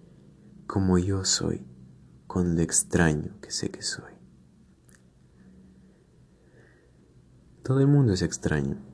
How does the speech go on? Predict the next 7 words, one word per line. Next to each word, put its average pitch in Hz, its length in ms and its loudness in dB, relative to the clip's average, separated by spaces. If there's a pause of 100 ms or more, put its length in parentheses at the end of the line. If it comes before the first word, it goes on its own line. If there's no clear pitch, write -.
(380)
a - 80 0
su - 140 -2
manera. 71 400 0 (3000)
Soy - 280 -2
muy 101 180 4
observador 87 640 2 (2000)
y, 92 480 4